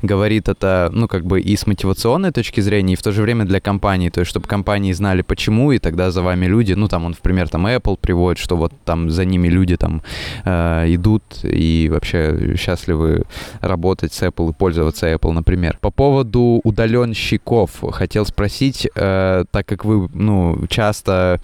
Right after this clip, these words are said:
э, общаетесь с удаленщиками и находитесь там рядом с ними, то есть с людьми, которые, э, м, ведут удаленную работу, э, назвать характерную черту, может, сможете <laughs> удаленного работника, там кто-то может быть постоянно, не знаю,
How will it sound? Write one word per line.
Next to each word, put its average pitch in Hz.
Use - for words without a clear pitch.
э, -
общаетесь 101
с -
удаленщиками 98
и 95
находитесь 98
там 92
рядом 95
с -
ними, 110
то 92
есть 85
с -
людьми, 98
которые, 90
э, 87
м, 85
ведут 95
удаленную 92
работу, 98
э, 87
назвать 98
характерную 107
черту, 117
может, 90
сможете 110
<laughs> -
удаленного 98
работника, 95
там 85
кто-то 101
может 90
быть 90
постоянно, 87
не 80
знаю, 80